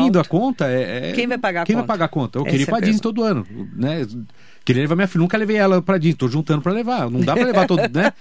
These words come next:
Speaker 1: <laughs>
Speaker 2: Nunca levei, não levei ainda.
Speaker 1: Eu demorei muitos anos.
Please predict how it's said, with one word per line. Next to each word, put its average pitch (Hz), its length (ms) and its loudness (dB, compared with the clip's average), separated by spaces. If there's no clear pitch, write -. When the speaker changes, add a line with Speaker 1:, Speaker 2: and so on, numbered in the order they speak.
Speaker 1:
<laughs> - 160 -14
Speaker 2:
Nunca 190 200 4
levei, 247 300 4
não 190 80 6
levei 214 240 6
ainda. 202 400 2
Speaker 1:
Eu 202 140 2
demorei 208 400 0
muitos 240 500 -2
anos. 170 540 -2